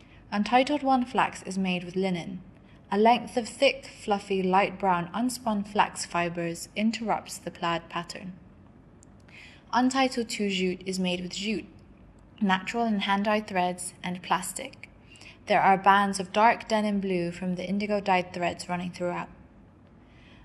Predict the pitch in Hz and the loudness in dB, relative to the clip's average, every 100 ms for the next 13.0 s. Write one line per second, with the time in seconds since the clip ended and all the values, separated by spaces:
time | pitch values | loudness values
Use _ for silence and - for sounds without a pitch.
0 | - - 254 240 233 285 - - 170 170 | -2 4 4 6 6 4 2 0 2 2
1 | 170 180 185 196 202 190 202 190 185 208 | 2 0 0 2 2 2 0 0 2 0
2 | 214 175 170 170 - - - 185 180 180 | 0 -4 -2 -2 -2 -2 -2 -2 -2 0
3 | 208 214 208 202 - 202 196 180 196 214 | 2 4 2 -2 -4 -2 -2 -2 0 0
4 | 214 196 175 175 - - 185 185 196 190 | 0 0 0 0 -6 -8 -4 0 2 4
5 | 208 208 170 170 - - - - - 220 | 2 0 0 -2 -6 -20 -20 -20 2 4
6 | - - 202 185 180 175 170 170 160 - | 4 2 2 2 2 0 2 0 0 -4
7 | - - - - - - - - - - | -10 -10 -16 -20 -20 -20 -2 0 2 -2
8 | 185 185 - 226 208 170 180 220 208 - | -6 -4 -4 -2 -2 -2 -2 -6 -8 -16
9 | - - - - 202 - 214 196 190 226 | -20 -20 -20 -10 -8 2 6 6 4 2
10 | 240 226 180 175 190 - - - - - | 2 0 -2 -4 -6 -12 -18 -20 -20 -6
11 | 202 202 - 262 269 233 175 180 - - | -4 -4 -2 0 0 2 4 2 -2 -8
12 | - 202 190 202 202 185 185 170 170 | -6 -2 0 0 -4 -2 -4 -4 -8